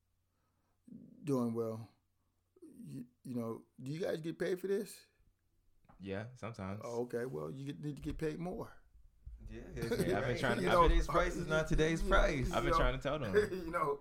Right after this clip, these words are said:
Speaker 2: But you got
Speaker 1: uh, oh, uh, all the time. Uh, but not to get on you guys' uh, financial business, but sometimes it's, uh, part of my job as dad to, to, uh, mention the finance part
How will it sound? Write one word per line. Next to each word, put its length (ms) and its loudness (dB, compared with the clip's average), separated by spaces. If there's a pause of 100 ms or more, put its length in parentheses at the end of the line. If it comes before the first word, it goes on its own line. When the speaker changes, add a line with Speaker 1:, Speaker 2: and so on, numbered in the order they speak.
Speaker 2:
But 120 -10
you 180 -6
got 80 -2
Speaker 1:
uh, 40 4
oh, 300 2 (480)
uh, 240 4
all 160 6
the 100 0
time. 400 4 (420)
Uh, 200 4 (280)
but 120 -4
not 200 2
to 60 -10
get 120 -4
on 180 0
you 80 -6
guys' 440 -4
uh, 240 -4
financial 600 -4
business, 480 0
but 260 -4
sometimes 540 -4
it's, 240 -14 (580)
uh, 380 -2 (160)
part 240 0
of 80 -6
my 180 -4
job 380 -6
as 320 -12 (400)
dad 460 2
to, 220 -8 (760)
to, 400 -2
uh, 320 -8
mention 480 -2 (240)
the 100 -8
finance 460 -6
part 360 -8